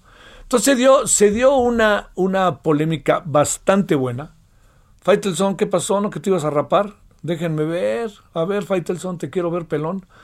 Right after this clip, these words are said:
Este, porque hasta eso apostó. Pero nomás déjeme terminar diciéndole lo siguiente. Lo que acabó pasando fue que el señor, este, que, que, que el reglamento es muy claro en el sentido de que si un hombre no está registrado, ta, ta.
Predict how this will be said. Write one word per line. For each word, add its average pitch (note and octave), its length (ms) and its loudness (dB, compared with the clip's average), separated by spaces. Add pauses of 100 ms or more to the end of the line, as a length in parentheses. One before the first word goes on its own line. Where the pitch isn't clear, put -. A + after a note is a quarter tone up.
(200)
Este, C#3+ 340 -4
porque C3+ 360 -2
hasta B2+ 200 -4
eso D3 100 -4
apostó. - 340 -6
Pero G#3+ 180 4
nomás C4+ 180 4
déjeme A#3 240 2
terminar G3+ 320 2
diciéndole F3 400 -2
lo E3+ 80 -2
siguiente. E3+ 400 -8 (560)
Lo D#3 160 2
que F3+ 80 0
acabó F3+ 320 0
pasando E3 380 -2
fue C#3 260 -4
que C#3 260 -8 (280)
el C3 160 -10
señor, C3 460 -2 (520)
este, B2+ 300 -6
que, C#3 220 -6
que, B2+ 500 -4
que A#2 680 -8
el D3+ 160 -4
reglamento E3 560 -2
es C#3+ 100 -4
muy F3+ 220 4
claro F#3 560 4 (340)
en C#3+ 120 -2
el D3+ 100 -2
sentido D3+ 540 0
de C3+ 200 -2
que C#3 100 -6
si C#3 120 -8
un C3+ 80 -4
hombre C3+ 240 -4
no B2+ 80 -4
está B2+ 180 -2
registrado, A#2+ 600 -4
ta, A2+ 120 -10
ta. - 200 -18